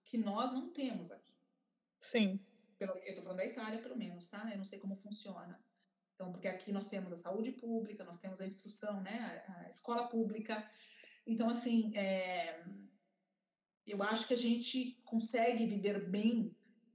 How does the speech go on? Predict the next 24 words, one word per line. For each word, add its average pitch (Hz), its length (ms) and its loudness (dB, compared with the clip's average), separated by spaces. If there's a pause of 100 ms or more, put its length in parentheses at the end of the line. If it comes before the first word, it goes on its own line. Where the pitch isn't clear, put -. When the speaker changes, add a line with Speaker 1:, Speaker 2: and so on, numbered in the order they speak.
(380)
Speaker 1:
é, 160 640 -6
com 208 180 -2
salários 208 720 4
normais, 202 880 2
não 180 60 -8
precisa 202 200 0
ser 202 80 2
aquela 185 200 -6
coisa 180 200 -6
assim. - 260 0
No 196 60 -2
Brasil 220 380 0
não 294 100 -6
é 480 60 -10
assim, 254 320 2
né? 196 140 -6
Ele - 100 -12
fala, 226 140 -6
Já 311 80 0
pensou, - 320 12
vai 285 120 12
Speaker 2:
Sem 330 360 10
contar 294 800 10
que 247 240 8